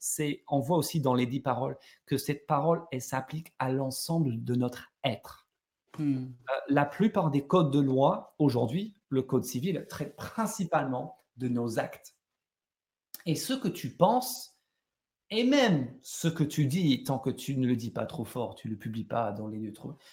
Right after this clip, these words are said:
Speaker 1: en fait, ça, ça te concerne. Ça, ça, ça, c'est, c'est en dehors du, ça, c'est ta vie privée. Or, on voit avec la parole de Dieu, et là, Dieu s'intéresse à ce que son peuple pense. Tu ne convoiteras pas, euh, le bœuf, euh,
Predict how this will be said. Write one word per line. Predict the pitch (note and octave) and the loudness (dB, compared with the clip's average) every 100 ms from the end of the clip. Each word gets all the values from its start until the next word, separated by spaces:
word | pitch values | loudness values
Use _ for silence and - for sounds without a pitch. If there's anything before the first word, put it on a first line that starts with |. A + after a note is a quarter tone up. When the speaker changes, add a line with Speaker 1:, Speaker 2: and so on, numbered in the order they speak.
| - - | -20 -2
Speaker 1:
en | E3+ | 0
fait, | F#3 C4 C4 - _ _ _ _ | 4 4 2 -10 _ _ _ _
ça, | - - D#4 | -6 2 2
ça | - G3+ | 4 0
te | F#3+ | 0
concerne. | A3 G#3 A3 D#3+ A2 - _ _ - | -2 0 0 0 -2 -10 _ _ -14
Ça, | - B3 - | 0 0 2
ça, | B3 A#3+ | 0 0
ça, | - | -2
c'est, | - F#3 | -6 -6
c'est | D#3+ E3+ G3+ | -2 -2 0
en | A3 | 4
dehors | F#3 G3+ G3+ E3+ | 6 8 8 6
du, | D3 | 0
ça, | - G3+ | -6 -6
c'est | G3+ - | -4 0
ta | D#3 | 0
vie | F3+ | 0
privée. | - G3+ E3+ D3+ - - _ _ _ _ _ _ _ _ - _ - | 0 4 6 6 2 -12 _ _ _ _ _ _ _ _ -20 _ 4
Or, | E3 - - | 6 6 2
on | D3 | 2
voit | C#3 A3 G3 | 4 6 6
avec | D3+ D3+ - - | 4 2 -2 -4
la | C3+ | -2
parole | D#3 C#3 C#3+ C#3 | 0 2 4 4
de | B2+ | 2
Dieu, | A#2+ G3 | 2 2
et | C#3+ | 4
là, | C3 - - | 2 -2 -10
Dieu | A#2+ G#3+ | -2 0
s'intéresse | - C3+ C3 E3+ F#3 - | 0 -2 -2 -4 -6 -6
à | D3+ | -6
ce | - | -6
que | C#3+ | -6
son | - C3 | -4 -2
peuple | A#2 - - - | -4 -6 -10 -4
pense. | A#3+ B3 - - _ _ - | -2 -4 -10 -16 _ _ -10
Tu | - E3+ | 2 4
ne | C#3+ | 4
convoiteras | - - A#3 F#3 G3+ - F3+ F3 | 2 0 2 4 2 0 -4 -2
pas, | A#3+ A3+ - _ _ _ - | 0 0 -4 _ _ _ 0
euh, | C3+ B2+ B2+ B2+ | 2 2 0 2
le | C3 | 2
bœuf, | A#2+ D#3 D3 - - | 4 4 2 0 -8
euh, | - | -8